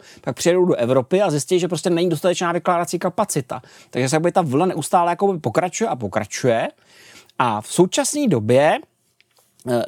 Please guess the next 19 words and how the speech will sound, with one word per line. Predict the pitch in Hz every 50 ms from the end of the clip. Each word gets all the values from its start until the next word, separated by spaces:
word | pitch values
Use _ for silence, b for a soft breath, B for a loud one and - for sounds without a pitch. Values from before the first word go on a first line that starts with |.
| 127 127 -
je | 139 131 135 156 151 -
údajně | 156 147 160 196 208 220 226 240 240 196
šance | 156 - - 123 123 143 151 - - 214
na | 156 123
to, | 110 143 151
že | 165 160
dostaneš | 135 139 120 - - - 233 233 240 240 220 - -
svoji | - 120 127 151 208 226 180
zásilku | 131 127 113 117 117 - - 185 202 208 190 - 226 208
v | -
tom | - - 185 170
čase, | 151 - 165 160 - 196
kdy | 175 175 180 196
ji | 196 175 117 92
chceš, | - - - - - - 110 120 175 202 - - - B B B B B B B B -
je | 139
asi | - - 160 131 - 196
čtyřicet | - - - 135 135 143 131 160 143 -
procent. | _ 131 123 117 - - - - 73